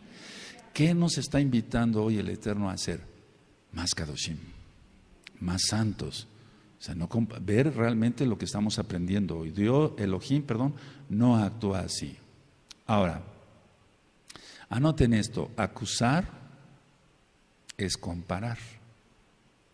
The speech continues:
No me estoy refiriendo a Levítico once,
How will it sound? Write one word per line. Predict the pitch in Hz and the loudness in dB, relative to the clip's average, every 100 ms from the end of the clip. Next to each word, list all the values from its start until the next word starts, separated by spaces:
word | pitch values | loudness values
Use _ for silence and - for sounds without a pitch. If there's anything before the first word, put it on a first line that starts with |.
| _ _ _ _ _ _ _ _ _ _ _ _ _ _ _ _ _ _ _ _ _ _ _ _ _ _ _ _ _ - | _ _ _ _ _ _ _ _ _ _ _ _ _ _ _ _ _ _ _ _ _ _ _ _ _ _ _ _ _ -10
No | 98 92 104 143 | -4 0 2 4
me | 190 170 | 4 0
estoy | - 160 | 0 -2
refiriendo | 147 131 107 113 139 | -2 -2 0 0 2
a | 127 | 0
Levítico | 98 107 110 101 107 | 0 0 -2 0 2
once, | 113 117 107 80 - | 4 4 2 -2 -8